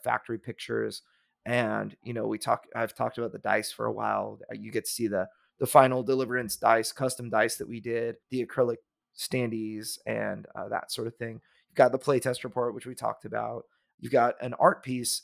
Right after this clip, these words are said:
that, that we're, that we're working on for the expansion. And I actually posted this on Board Game Geek in, I wanna say, like, early December. It's, like, December sixth or seventh.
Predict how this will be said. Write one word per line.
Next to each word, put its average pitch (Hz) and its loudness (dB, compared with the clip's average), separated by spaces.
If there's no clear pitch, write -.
that, 113 -2
that 117 4
we're, 113 4
that 135 2
we're 123 0
working 123 -4
on 117 -6
for 117 -8
the 110 -8
expansion. 135 -4
And 117 -2
I 143 8
actually 175 2
posted 151 2
this 135 2
on 127 -2
Board 196 8
Game 127 -4
Geek 110 -14
in, 131 0
I 120 2
wanna 143 2
say, 135 0
like, 120 -6
early 131 0
December. 107 -6
It's, - -10
like, 123 -4
December 143 4
sixth 127 -4
or 107 -8
seventh. 110 -6